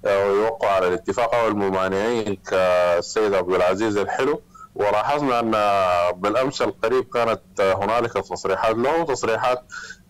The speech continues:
آه، إيجابية بها الجانب من المرونة، بحيث تحدث بأن هذه ال-، الاتفاقية والاتفاق الإطاري،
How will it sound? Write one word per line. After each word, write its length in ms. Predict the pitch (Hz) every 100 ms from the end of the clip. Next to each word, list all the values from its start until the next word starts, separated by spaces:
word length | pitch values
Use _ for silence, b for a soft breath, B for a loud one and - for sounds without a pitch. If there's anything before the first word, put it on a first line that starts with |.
| -
آه، 160 | 110 123
إيجابية 600 | 117 110 120 120 143 120
بها 260 | 127 131 110 98 98 98 95 90
الجانب 380 | 95 131 131 117
من 120 | 107
المرونة، 600 | 104 98 104 113 123 92 80 -
بحيث 340 | - 92 90 - 92 -
تحدث 400 | 98 120 131 135 120
بأن 340 | 110 101 101
هذه 680 | 95 90 92 120 123 120 107
ال-، 240 | 98 92
الاتفاقية 1000 | 87 82 90 90 - 95 101 95 120 117
والاتفاق 500 | 101 95 104 120 120
الإطاري، 540 | 110 98 131 131 131